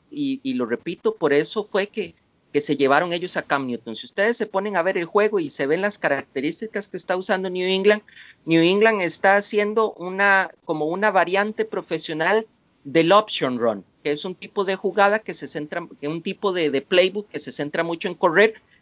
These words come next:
que lo usan tanto Navy como Army cuando no se tienen mariscales muy buenos lanzando o cuando no se tienen muy buenos receptores. Se, se aplica eso.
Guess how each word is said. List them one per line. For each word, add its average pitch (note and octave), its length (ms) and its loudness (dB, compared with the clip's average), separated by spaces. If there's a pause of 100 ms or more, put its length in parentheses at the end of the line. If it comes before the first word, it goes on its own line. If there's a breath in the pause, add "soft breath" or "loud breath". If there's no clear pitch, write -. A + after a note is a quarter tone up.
(120)
que F#3 100 2
lo D#3 160 6
usan F#3 460 0
tanto G3 440 0
Navy F#3+ 1160 0 (260)
como C#3+ 340 4
Army E3 460 4 (420)
cuando F3+ 280 0
no F3+ 180 -6
se G3+ 140 -8
tienen G3 420 -8
mariscales C#3+ 920 -6
muy D3 380 -4
buenos C3 360 -2
lanzando D3 640 -2
o C#3+ 80 -8
cuando A2 300 -4
no G#2 140 -8
se - 120 -12
tienen C3+ 320 -4
muy D#3 200 0
buenos B2 320 0
receptores. - 680 0 (460)
Se, A#2+ 460 -2
se A2 180 0
aplica B2+ 500 0
eso. A#3+ 280 -2